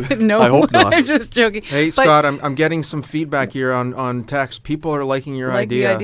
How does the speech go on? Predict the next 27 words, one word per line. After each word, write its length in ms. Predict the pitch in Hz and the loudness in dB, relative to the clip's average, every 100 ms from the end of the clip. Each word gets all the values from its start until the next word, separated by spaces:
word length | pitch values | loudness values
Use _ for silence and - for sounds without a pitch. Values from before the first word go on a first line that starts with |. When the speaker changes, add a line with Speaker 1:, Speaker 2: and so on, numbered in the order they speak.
| 110 | -4
Speaker 2:
idea? 40 | |
Speaker 3:
Yeah, 160 | 120 131 | -2 -2
a 20 | |
Speaker 2:
Look 80 | - | -2
at 40 | 226 | -2
Speaker 3:
friend 180 | 135 | -2
of 60 | 220 | 0
Speaker 2:
that. 60 | 139 | 0
Speaker 3:
mine, 180 | 135 | -2
Patricia, 480 | 131 123 147 143 135 | -6 -10 -8 -6 -8
just 340 | 113 120 - - | -8 -10 -12 -10
texted 380 | 123 - 127 120 | -10 -8 -12 -10
in. 80 | 123 | -12
She 160 | 131 | -12
loves 240 | 117 117 120 | -8 -8 -8
the 120 | 131 | -10
idea, 240 | 127 127 | -10 -10
Scott. 320 | 135 - 107 107 | -14 -14 -4 0
Speaker 1:
But 120 | 170 | 0
you 160 | 165 214 | 0 -2
can 220 | 226 185 | -6 -8
Speaker 3:
Get 240 | 165 127 | -8 -12
it 40 | 143 | -8
going 140 | 131 | -6
Speaker 1:
look, 100 | 131 | -4
Speaker 3:
viral. 120 | 127 | -4
Speaker 1:
how, 260 | 135 170 220 | 0 0 0